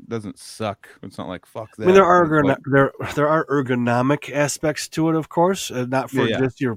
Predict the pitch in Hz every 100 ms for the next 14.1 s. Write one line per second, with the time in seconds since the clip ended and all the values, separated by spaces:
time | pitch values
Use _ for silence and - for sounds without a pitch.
0 | - 139 135 139 139 139 147 156 127 117
1 | 131 117 120 117 - 123 127 120 131 127
2 | 127 120 131 120 - - 113 110 - 113
3 | 113 113 - 120 117 117 104 113 - 110
4 | 104 - - - - - - - - 117
5 | 110 107 110 _ _ 123 120 123 - 120
6 | 107 104 _ _ _ _ 110 113 - 139
7 | 123 - _ _ _ _ _ _ - 156
8 | 151 120 143 147 - - - 135 123 113
9 | - 135 127 - 123 131 117 - 113 -
10 | 113 113 110 120 110 123 120 107 104 104
11 | 110 113 110 107 117 107 101 110 107 107
12 | 113 107 95 107 107 - 101 101 - -
13 | _ - - - _ _ 110 98 95 120